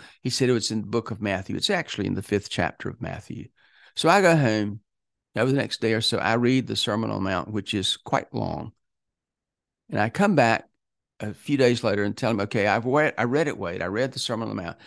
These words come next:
Can you tell me why I was supposed to read it?"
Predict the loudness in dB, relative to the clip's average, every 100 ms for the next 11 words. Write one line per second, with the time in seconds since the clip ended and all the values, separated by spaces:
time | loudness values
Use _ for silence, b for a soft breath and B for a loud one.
0 | B -2 2 2 2 0 0 0 2 2
1 | 2 0 -4 -2 -6 -4 -4 -4 -2 -4
2 | -4 -8